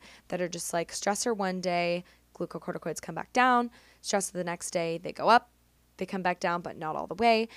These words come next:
You sort of get on this upward trend or this linear trend until you reach a state of autoimmune. There are a number of different autoimmune disorders, and not all of them are caused by stress, but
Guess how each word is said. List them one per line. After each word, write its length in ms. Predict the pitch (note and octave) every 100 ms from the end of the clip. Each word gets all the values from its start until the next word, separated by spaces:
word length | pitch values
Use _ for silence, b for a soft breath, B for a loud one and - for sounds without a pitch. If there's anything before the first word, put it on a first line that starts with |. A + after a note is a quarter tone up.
| B _
You 140 | G3+
sort 240 | - A3
of 120 | B3 -
get 220 | G3+ G3
on 140 | F#3+ F#3+
this 180 | F#3+ -
upward 280 | - - G3
trend 380 | - - F#3 F3
or 140 | -
this 180 | E3+ F3+ -
linear 480 | F3+ F3+ F3+ F3 E3+
trend 480 | - F3 D#3 - -
until 460 | F#3 - G#3 G#3
you 180 | A#3+ C#4+
reach 400 | G3+ F#3+ F#3 - -
a 80 |
state 580 | F#3 - - F3 E3 - B B B _
of 320 | F#3+ E3+ D#3+ -
autoimmune. 840 | D#3+ D#3+ D#3 D#3 E3 B3 G3 - G3+ B B
There 320 | - G#3 G#3+ -
are 320 | G3 F#3+ F#3+
a 320 | - F#3 F3+ -
number 540 | G3 F#3+ F#3+ G3 F#3
of 260 | D3+ F#3 F3
different 380 | F3+ - F3+ -
autoimmune 520 | E3+ E3 D#3+ E3 D#3+
disorders, 600 | F3 - - G3+ G#3 -
and 220 | G3+ F#3+
not 260 | F#3+ F#3+ A3+ -
all 140 | F3+
of 100 | F3
them 140 | F3
are 140 | - F3
caused 420 | - D#3+ D#3+ - B B -
by 160 | G3+
stress, 400 | A#3 G3 F3 - B B _ F3+
but 320 | G#3 F#3 F3+